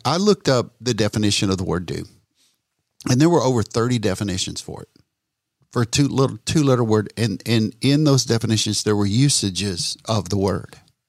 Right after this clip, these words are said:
And I think we spend a lot of our life trying to figure out what we're gonna do next. Like, like when the guys get together, uh, "Let's go out and grab, let's go out." The little crew that I run, run with, they say,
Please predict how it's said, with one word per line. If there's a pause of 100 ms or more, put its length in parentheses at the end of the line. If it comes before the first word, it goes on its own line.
(1400)
And
I
think
we
spend
a
lot
of
our
life
trying
to
figure
out
what
we're
gonna
do
next. (380)
Like, (180)
like
when
the
guys
get
together, (540)
uh,
"Let's
go
out
and
grab, (160)
let's
go
out." (480)
The
little
crew
that
I
run, (100)
run
with,
they
say,